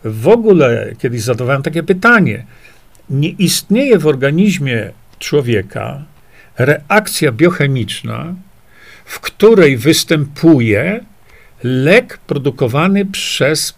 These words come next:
przemysł farmaceutyczny. Nie ma reakcji takiej, w którym występuje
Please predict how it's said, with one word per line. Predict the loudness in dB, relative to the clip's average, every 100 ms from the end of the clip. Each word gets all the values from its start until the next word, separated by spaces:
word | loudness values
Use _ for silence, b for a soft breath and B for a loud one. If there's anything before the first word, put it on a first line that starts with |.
| -10
przemysł | -2 -2 -2
farmaceutyczny. | -4 -4 -4 -4 -4 -4 -6 -8
Nie | -4 0 4 4
ma | 4 2 -2 -6 B B B
reakcji | 2 2 0 0 -2 -2 -6 -6 -6 -6 -6
takiej, | -8 -6 -10 -8
w | -10
którym | -6 -4 -2
występuje | -4 -4 -2 4 4 4